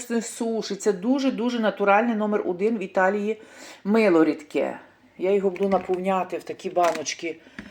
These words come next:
Тут є ціла літра. Була якась трохи знижка.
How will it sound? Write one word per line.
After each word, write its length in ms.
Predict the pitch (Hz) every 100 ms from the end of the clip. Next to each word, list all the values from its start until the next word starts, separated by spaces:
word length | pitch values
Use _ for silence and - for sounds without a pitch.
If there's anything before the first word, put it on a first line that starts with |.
| - - _
Тут 280 | 196 -
є 60 | 180
ціла 300 | 180 202 170
літра. 640 | 165 - 170 - 196 220 240 - _ - _ _ _ _ _ _ _ _ _ _ - 190 160 143 135
Була 200 | 143 156
якась 280 | 170 170 170
трохи 360 | - 185 180 170 - -
знижка. 840 | - 180 185 160 160 - 170 196